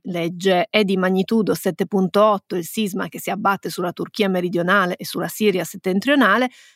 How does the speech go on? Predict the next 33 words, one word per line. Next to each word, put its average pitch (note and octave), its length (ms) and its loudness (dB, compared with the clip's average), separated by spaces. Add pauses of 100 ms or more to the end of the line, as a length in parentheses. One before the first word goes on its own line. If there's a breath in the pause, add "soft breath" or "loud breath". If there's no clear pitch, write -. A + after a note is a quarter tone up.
una A3+ 220 4
potenza C4+ 480 0
che G3+ 160 0
equivale G3 460 2
a G3 40 0
quella G3 300 2
di G#3 180 -2 (120)
centotrenta G#3+ 960 0
bombe F3+ 500 -2
atomiche". E3+ 640 -4
Quindi A3+ 240 6
chissà A#3 300 2
se A#3 140 0
erano F#3+ 240 0
cento, G#3+ 420 0
centotrenta G3 680 -2
o - 20 -2
trentadue. G#3 680 2 (480 soft breath)
E, A#3 300 4
eh, F#3+ 180 -2
continuava G3 560 0
l'articolo G#3 480 0
dicendo: F3+ 400 -4
"Cinquecento A3 1000 2
volte F3+ 380 2
più A3 140 0
forte F3+ 460 0
del F3+ 180 -2
terremoto F3+ 600 0
di F3+ 100 0
Amatrice F#3 600 -4
nel F3+ 140 -4
duemilasedici". F3 1120 0